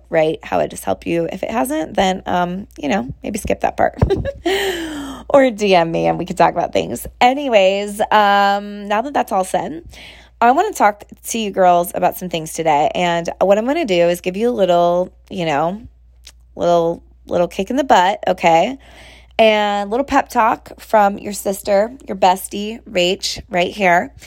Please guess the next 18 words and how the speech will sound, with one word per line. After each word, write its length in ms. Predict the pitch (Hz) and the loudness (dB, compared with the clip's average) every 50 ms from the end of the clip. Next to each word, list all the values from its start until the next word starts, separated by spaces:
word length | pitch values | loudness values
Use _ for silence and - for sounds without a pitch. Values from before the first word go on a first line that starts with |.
| - - - - - - - - | -20 -20 -20 -20 -20 -12 -2 2
And 640 | 233 226 226 220 214 214 208 208 208 208 214 202 226 - - - | 4 4 6 4 2 2 0 -2 -4 -4 -4 -4 -6 -6 -4 0
I 560 | 185 185 185 190 196 226 254 277 - - - 202 | 2 2 4 4 4 4 2 0 -2 -4 -6 -4
just 220 | 208 247 247 - | -4 -6 -4 -2
wanna 180 | 311 311 320 311 | -2 -2 0 0
let 120 | 294 - | 0 -2
you 120 | - 226 | -2 0
guys 280 | 214 220 202 202 196 190 | 0 2 2 0 0 -2
know, 580 | 202 202 190 180 170 170 175 175 185 202 202 - | 0 2 2 4 4 4 4 4 4 2 0 0
I'm 180 | - 196 202 208 | -2 -2 -2 -2
gonna 180 | 214 233 240 233 | -2 -4 -4 -2
talk 220 | - 269 349 - | -4 -4 -4 -4
to 80 | - - | -4 -2
you 40 | 247 | 0
guys 180 | 226 226 220 | 0 0 2
about 320 | 226 233 233 226 233 - - - - - - - - - | 4 4 6 6 4 2 -2 -12 -20 -20 -20 -20 -20 -10
really, 580 | 254 233 262 294 320 381 427 427 440 440 453 - | -2 0 2 4 4 4 4 4 2 2 2 2
um, 540 | - - 247 247 240 233 233 226 226 - - - | 2 4 4 4 6 4 4 2 0 -4 -2 0
embracing 1080 | 254 247 240 202 202 208 202 208 202 214 240 - - - 294 294 302 302 311 311 | 0 0 0 0 0 2 4 4 2 2 -2 -6 -4 -2 -2 -2 -2 -2 -4 -6